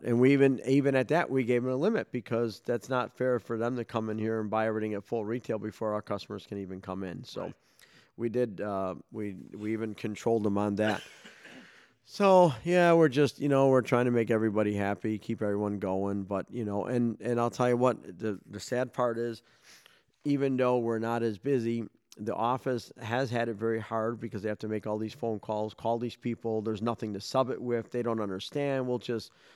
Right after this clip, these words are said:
Speaker 1: sub my order with." We don't have <laughs> nothing to sub it with, you know?
Speaker 2: Right.
Speaker 1: And
Speaker 2: Right.
Speaker 1: we had a big discussion on,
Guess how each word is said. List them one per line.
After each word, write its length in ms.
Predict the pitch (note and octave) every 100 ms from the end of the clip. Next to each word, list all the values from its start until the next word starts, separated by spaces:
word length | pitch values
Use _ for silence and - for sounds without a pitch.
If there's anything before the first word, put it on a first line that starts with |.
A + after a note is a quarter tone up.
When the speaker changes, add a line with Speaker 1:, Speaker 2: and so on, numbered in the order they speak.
| -
Speaker 1:
sub 260 | - D3
my 200 | C3 A#2
order 440 | G2+ C#3 C#3+ C#3 A#2
with." 380 | A#2 C3 C#3+ -
We 440 | G2+ - B2 D3
don't 240 | C3+ D3 D3
have 140 | C#3
<laughs> 140 | C#3+
nothing 260 | D3 C#3+ D#3+
to 100 | C#3+
sub 240 | B2+ D#3 C#3
it 120 | A#2+
with, 480 | C#3+ F#3 A#3 A#2+ -
you 220 | B2 C3
know? 340 | B2+ B2+ D#3+ F#3
Speaker 2:
Right. 120 | C3+
Speaker 1:
And 180 | C3 A#2+ _ - -
Speaker 2:
Right. 200 | A#2+ A2+ G#2+
Speaker 1:
we 100 | C3
had 60 | C#3
a 40 |
big 220 | A#2+ C3+ A#2+
discussion 580 | A#2+ - C3 A#2 B2+
on, 300 | A#2+ A2+ A2